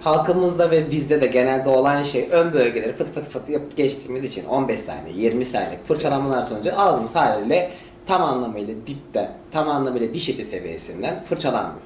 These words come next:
Burada kalan bakteriler sonucunda da maalesef ki diş taşlarımız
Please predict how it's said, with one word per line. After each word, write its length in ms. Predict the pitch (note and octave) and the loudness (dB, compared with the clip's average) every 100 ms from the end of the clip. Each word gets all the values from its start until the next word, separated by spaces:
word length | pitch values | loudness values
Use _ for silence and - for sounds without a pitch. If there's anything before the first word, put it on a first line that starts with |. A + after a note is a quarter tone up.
| - - - - G#3+ | -20 -20 -20 -16 -6
Burada 240 | A3 G3 | -2 2
kalan 320 | F#3 E3 E3 | 4 4 4
bakteriler 460 | E3 D#3+ F3+ E3 D#3+ | 2 2 2 2 0
sonucunda 480 | D#3+ C3 A#2+ A#2+ B2+ | 0 -6 -6 -6 -4
da 40 | |
maalesef 600 | D3 D#3+ D#3 C3 C3 A2+ | 0 0 0 -2 -4 -6
ki 100 | C3 | -8
diş 140 | - - | -10 -6
taşlarımız 460 | A2+ - G#2 C3+ | -4 -4 -6 -8